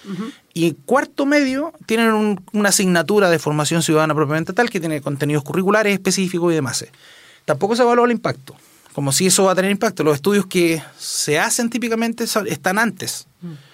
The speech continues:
Speaker 2: O sea, el estu-, un estudio importante que yo he usado, el instu-, el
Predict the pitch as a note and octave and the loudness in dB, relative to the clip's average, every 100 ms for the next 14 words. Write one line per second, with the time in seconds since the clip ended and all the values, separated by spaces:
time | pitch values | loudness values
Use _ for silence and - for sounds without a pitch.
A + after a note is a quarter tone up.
0 | _ E3 D#3+ D#3+ D3 C#3+ F3 F3 F#3+ F#3 | _ -8 -2 0 -2 -2 -2 0 -2 0
1 | F#3 F#3 F3+ F#3+ G#3 A3 G#3+ G#3 G#3 G3 | 0 0 0 0 -2 -4 -6 -2 0 0
2 | F3+ D#3+ C#3+ G#3 A3 G3+ F3+ F3 D#3+ - | 2 2 2 0 0 -2 -4 -6 -8 -12
3 | C#3 - D3 - | -18 -12 -8 -8